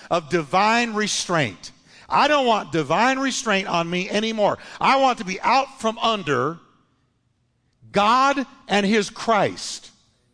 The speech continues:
And they call God's restraint slavery. But the one who rules in heaven laughs. Wah. <laughs> You gotta be kidding me.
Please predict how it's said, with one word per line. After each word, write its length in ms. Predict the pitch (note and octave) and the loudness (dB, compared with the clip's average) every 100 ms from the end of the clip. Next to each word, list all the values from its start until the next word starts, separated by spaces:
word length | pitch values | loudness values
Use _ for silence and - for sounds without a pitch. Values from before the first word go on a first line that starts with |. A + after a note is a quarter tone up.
| _ _ _ _ _ _ _ _ | _ _ _ _ _ _ _ _
And 100 | C#3 | -2
they 140 | A3+ | 0
call 340 | D4+ - A#3 A3 | 0 0 2 2
God's 380 | G3+ A3 A#3 F#3+ | 2 2 2 -2
restraint 680 | G3 - - C4 C4+ G#3 G3+ - _ | -4 -4 -4 0 2 0 -4 -16 _
slavery. 800 | - - A#3+ C4 C4+ E3 A#2+ E2+ D2 _ _ _ _ _ _ _ _ _ _ _ _ _ _ _ _ _ _ _ _ _ - | -10 -8 0 2 2 -2 -6 -8 -14 _ _ _ _ _ _ _ _ _ _ _ _ _ _ _ _ _ _ _ _ _ -12
But 120 | B2 | -8
the 80 | C3+ | -2
one 220 | D#3+ F3 | 0 0
who 140 | E3+ D3+ | -2 -2
rules 440 | D#3 E3+ F3 D#3+ | -2 0 0 -2
in 80 | D#3 | -6
heaven 560 | C#3 G3 G#3+ A#3 A#3+ A#3 - _ _ _ _ | -2 -2 -2 -8 -12 -14 -20 _ _ _ _
laughs. 1000 | F#2+ G#2+ C#3 G2 C#2+ - - - - - _ _ _ _ _ _ _ _ | -10 -2 0 0 -6 -16 -16 -16 -16 -20 _ _ _ _ _ _ _ _
Wah. 500 | - - - G#2+ F#2 - F2 F2+ D#2 - _ _ _ _ _ _ _ _ _ _ _ _ - | -2 -2 -4 -10 -14 -20 -20 -20 -20 -20 _ _ _ _ _ _ _ _ _ _ _ _ -8
<laughs> 400 | E4+ G#3 - - _ - | -6 -6 -8 -14 _ -8
You 60 | |
gotta 120 | G#3+ | -6
be 80 | C3 | -6
kidding 300 | F#2+ G2+ D2 | -10 -16 -16
me. 140 | B1+ | -20